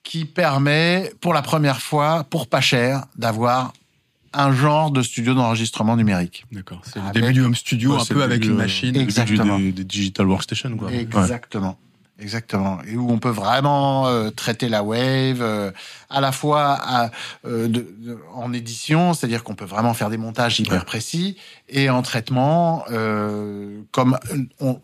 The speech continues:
Speaker 1: on, on ne le faisait que pour des dizaines de milliers d'euros auparavant.
Speaker 3: Ouais.
Speaker 1: Et là, on payait un peu pour la carte son, un peu pour le G trois, et après ça, c'était, on avait un vrai studio
Speaker 3: Ça
Speaker 1: numérique.
Speaker 3: démocratisait
Speaker 1: Bon,
Speaker 3: complètement le
Speaker 1: quand j'écoute aujourd'hui, ça me fait pisser de rire. Mais bon,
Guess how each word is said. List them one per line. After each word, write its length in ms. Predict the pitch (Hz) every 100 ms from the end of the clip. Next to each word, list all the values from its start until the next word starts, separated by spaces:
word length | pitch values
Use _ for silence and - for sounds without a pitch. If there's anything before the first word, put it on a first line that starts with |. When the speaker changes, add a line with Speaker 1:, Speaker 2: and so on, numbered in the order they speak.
| 127
Speaker 1:
on, 200 | 120 117
on 120 | 120
ne 40 | 120
le 100 | 113
faisait 320 | 110 107 165
que 100 | 143
pour 380 | 127 147 120 90 - - -
des 120 | 123 123
dizaines 300 | 131 151 147
de 80 |
milliers 260 | 127 123 139
d'euros 360 | 127 120 160 170
auparavant. 440 | 131 120 135 151 135
Speaker 3:
Ouais. 140 | 127 104 - 110
Speaker 1:
Et 100 | 120
là, 260 | 139 139
on 100 | 117
payait 220 | 110 123 120
un 120 | 135
peu 180 | 160 139
pour 140 | 135
la 100 | 120
carte 300 | 113 - 107
son, 360 | - 160 185 208 - - -
un 100 | 131
peu 140 | 147
pour 160 | 139 127
le 60 |
G 100 | 110
trois, 380 | 101 147 160 208 - - -
et 100 | 104
après 220 | - 107
ça, 220 | - 196
c'était, 400 | 185 113 151 147
on 120 | 113
avait 180 | 104 113
un 120 | 107
vrai 240 | 98 143 160
studio 300 | - 113 131
Speaker 3:
Ça 20 |
Speaker 1:
numérique. 240 | 127 151 185
Speaker 3:
démocratisait 480 | 107 104 98 98 113
Speaker 1:
Bon, 60 |
Speaker 3:
complètement 400 | 110 98 101 113
le 180 | 107 95
Speaker 1:
quand 80 | 113
j'écoute 300 | 113 90 120
aujourd'hui, 480 | 107 107 120 117 101 92
ça 140 | 82 85
me 60 | 82
fait 140 | - -
pisser 220 | - 127
de 60 |
rire. 120 | 165 147 - - - 120
Mais 80 |
bon, 180 | 135 139